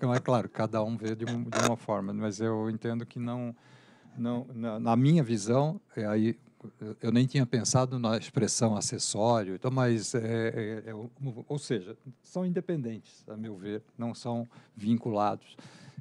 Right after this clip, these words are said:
Então, há possibilidade, sim, de, é, nós mantermos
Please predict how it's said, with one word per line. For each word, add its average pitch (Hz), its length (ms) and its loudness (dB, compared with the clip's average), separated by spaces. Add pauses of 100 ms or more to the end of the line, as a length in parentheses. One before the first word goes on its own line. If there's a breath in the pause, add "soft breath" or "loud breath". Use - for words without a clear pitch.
Então, 101 420 -6
há 104 220 -4
possibilidade, 104 840 -4
sim, 104 220 -8
de, 95 560 -6 (560 soft breath)
é, 95 580 -4
nós 98 200 -2
mantermos 104 680 -4